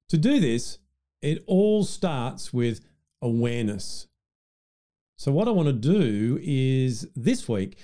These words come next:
start the journey by unpacking with you five key principles that'll help you to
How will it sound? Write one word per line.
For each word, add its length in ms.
start 380
the 40
journey 360
by 220
unpacking 960
with 280
you 540
five 680
key 240
principles 1000
that'll 200
help 300
you 200
to 160